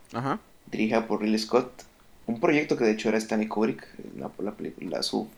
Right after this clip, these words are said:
Speaker 2: fa-, proyecto más famoso jamás hecho, Napoleón.
Speaker 1: Ujú.
Speaker 2: Pues Ridley Scott lo está planeando hacer con Joaquín Phoenix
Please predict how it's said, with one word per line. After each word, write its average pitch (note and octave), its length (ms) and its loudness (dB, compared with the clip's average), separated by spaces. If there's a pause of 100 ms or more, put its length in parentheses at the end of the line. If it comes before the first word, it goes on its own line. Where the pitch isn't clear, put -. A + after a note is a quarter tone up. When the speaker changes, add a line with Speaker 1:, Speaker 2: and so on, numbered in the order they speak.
(640)
Speaker 2:
fa-, - 200 0
proyecto - 380 0
más B2+ 180 2
famoso A#2+ 420 2
jamás A2 340 0
hecho, B2+ 300 -2
Napoleón. B2 520 -4 (220)
Speaker 1:
Ujú. C#3 280 2 (1200)
Speaker 2:
Pues - 240 -2
Ridley D3 200 2
Scott D3 280 0
lo D3 60 -2
está C#3+ 260 -2
planeando C3+ 300 2
hacer C3 240 -2 (880)
con D3+ 200 10
Joaquín B2+ 380 2
Phoenix E3 560 -4